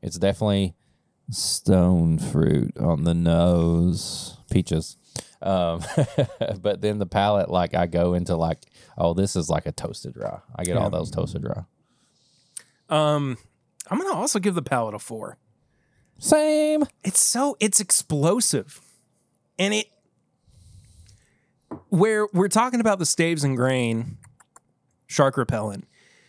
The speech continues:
Speaker 2: that has this just, like, in your face immediately
Speaker 1: Yeah.
Speaker 2: kind of intensity to it.
Speaker 1: Yeah.
Speaker 2: But this, like, starts a little soft, hits your middle palate, then explodes.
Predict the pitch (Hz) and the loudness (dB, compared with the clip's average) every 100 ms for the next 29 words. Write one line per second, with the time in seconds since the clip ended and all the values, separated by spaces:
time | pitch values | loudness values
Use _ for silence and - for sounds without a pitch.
0 | _ _ _ _ _ _ _ _ _ _ | _ _ _ _ _ _ _ _ _ _
1 | _ 139 147 190 277 - - 185 202 160 | _ -2 2 2 2 -2 0 2 4 2
2 | 123 156 143 - 151 - 165 143 - - | 2 2 2 2 0 2 2 0 0 2
3 | 160 147 123 139 131 131 113 117 123 120 | 2 2 2 2 2 0 0 0 0 0
4 | 110 - 110 101 107 - 90 82 - - | -2 -4 -8 -8 -12 -10 -6 -6 -8 -20
5 | _ _ _ _ _ - 381 _ 170 - | _ _ _ _ _ -18 -18 _ -2 2
6 | 151 139 117 - 143 127 120 104 101 - | 4 2 0 0 0 2 -2 -4 -4 -2
7 | 113 104 - 123 87 90 98 180 160 185 | -2 -2 -2 0 0 0 0 0 0 2
8 | 269 - 233 147 110 - - - _ _ | 2 2 2 0 -4 -14 -20 -20 _ _
9 | _ _ _ _ _ _ - - - 185 | _ _ _ _ _ _ -4 -2 2 2
10 | 190 185 - - _ _ 131 135 208 185 | 2 0 -4 -6 _ _ -2 2 2 2
11 | - 165 160 - - - 156 - 147 139 | 2 2 0 -4 -10 -2 0 2 0 0
12 | 135 - 127 120 113 - - 123 117 143 | -2 0 0 2 -2 -6 -10 -2 2 2
13 | 139 - - 127 113 107 98 - - | 2 -2 -2 -2 0 -2 -4 -4 -6